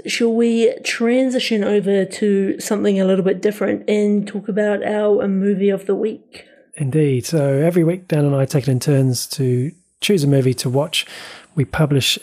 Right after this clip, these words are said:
Speaker 2: in our Discord community what that movie is a week in advance, and seven days later, we appear on this podcast and talk about it. And this week, Dan, we have the twenty sixteen movie, Patriots Day.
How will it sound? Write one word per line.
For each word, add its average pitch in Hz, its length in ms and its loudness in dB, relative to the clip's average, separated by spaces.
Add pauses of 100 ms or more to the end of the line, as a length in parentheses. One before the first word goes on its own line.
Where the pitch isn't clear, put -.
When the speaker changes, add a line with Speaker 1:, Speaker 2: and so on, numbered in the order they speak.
Speaker 2:
in 135 140 2
our 127 180 2
Discord 135 380 -4
community 127 400 0
what 127 200 -4
that 185 120 -8
movie 123 320 2
is 120 100 0
a 127 60 0
week 127 240 0
in 123 80 0
advance, 175 520 0 (200)
and 135 720 0 (800)
seven 127 280 -4
days 127 220 0
later, 160 400 0 (320)
we 139 140 -2
appear 143 260 0
on 139 80 2
this 147 100 -2
podcast - 460 -2
and 147 100 2
talk - 280 -4
about 139 240 0
it. 160 120 -4
And 131 200 0
this 160 200 0
week, 160 200 -2
Dan, 143 260 2 (480)
we 143 140 2
have 127 400 0
the - 80 -4
twenty 135 260 0
sixteen 135 480 0
movie, 120 500 -2
Patriots 139 600 -2
Day. 139 460 -6